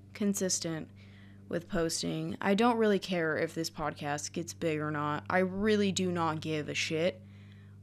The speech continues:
But I'm doing it for me. I'm doing it for the fun of it, 'cause I like talking and I like ranting. And, um, hopefully I'll get a little pop thing so that way there's not, like, pick up on literally everything. Um,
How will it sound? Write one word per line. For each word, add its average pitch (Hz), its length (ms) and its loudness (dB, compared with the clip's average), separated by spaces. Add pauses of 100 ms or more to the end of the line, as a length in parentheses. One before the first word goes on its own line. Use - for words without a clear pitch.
But 226 120 8
I'm 294 160 6
doing 311 200 4
it 294 120 2
for 269 160 4
me. 254 480 4
I'm 233 160 4
doing 254 180 8
it 254 100 4
for 254 120 -2
the 233 80 -2
fun 240 260 -2
of 214 80 -2
it, 220 320 -4
'cause 240 140 0
I 247 80 6
like 240 240 2
talking 226 480 -2
and 185 100 -2
I 196 60 0
like 202 180 0
ranting. 208 640 -2 (880)
And, 202 320 2
um, 196 520 2 (800)
hopefully 311 340 6
I'll 277 80 8
get 254 160 6
a 247 40 6
little 220 280 2
pop 202 420 0
thing 202 320 2
so 185 140 -2
that 180 160 0
way 175 300 0
there's 170 380 -2
not, 165 420 -2 (260)
like, 170 220 -8
pick 190 220 -2
up 175 160 -2
on 165 320 -2
literally 175 360 0
everything. 165 560 -2 (600)
Um, 175 580 0